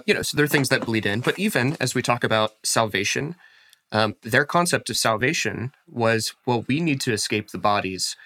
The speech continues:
so we need someone or something who can come and direct us how to escape." And so that is their idea of salvation or liberation, um, as it plays out specifically even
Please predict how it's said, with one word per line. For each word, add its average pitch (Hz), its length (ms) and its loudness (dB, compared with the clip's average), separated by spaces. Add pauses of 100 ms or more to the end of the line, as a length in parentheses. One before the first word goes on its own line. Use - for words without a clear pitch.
so - 240 0
we 123 160 0
need 120 400 0 (220)
someone 107 560 -2
or 101 140 -4
something 120 500 -2
who 113 140 -4
can 101 180 -6
come 123 300 0
and 101 120 -2
direct 104 380 -4
us 98 120 -4
how 98 180 -4
to 92 100 -6
escape." - 480 -8 (320)
And 110 100 0
so 117 120 0
that 120 100 2
is 123 140 0
their 113 160 2
idea 101 240 -2
of 95 80 -4
salvation 95 540 -2
or 92 140 -10
liberation, 95 720 -8 (440)
um, 92 300 -4 (220)
as 110 140 -2
it - 140 -4
plays 110 240 0
out 104 180 0
specifically 101 540 -4
even 98 480 -4